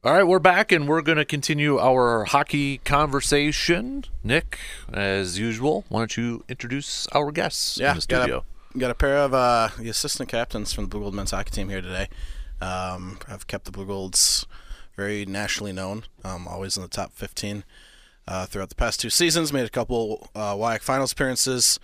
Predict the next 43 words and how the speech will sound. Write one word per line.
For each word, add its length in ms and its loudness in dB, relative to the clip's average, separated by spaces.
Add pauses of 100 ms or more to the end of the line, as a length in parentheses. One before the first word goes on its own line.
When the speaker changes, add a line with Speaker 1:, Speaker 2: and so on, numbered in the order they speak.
(480)
Speaker 2:
Uh, 340 -4 (180)
just 340 -2 (260)
two 140 -2
guys 300 -2
that 100 -6
are 60 -6
very 180 -4
down 240 -6
to 60 -6
earth 300 -8
and, 300 -12
and 140 -14
truly 480 -8 (400)
exemplify 540 -4
what 180 -4 (220)
me-, 300 -10
what 120 -16
the 80 -10
meaning 240 -8
of 320 -12
being 140 -6
a 60 -8
Blue 160 -4
Gold 220 -4
is. 320 0
And 220 -8 (680)
their, 300 -2 (120)
their 140 -8
energy 480 0
and 280 -4 (680)
is 200 -4
just, 580 0
is 280 -4
infectious, 640 -2
whether 140 -6
it's 140 -6
around 180 -6
the 80 -10
rink 240 -8
or 60 -4
on 100 -6
campus. 540 -2 (580)
Um, 320 -8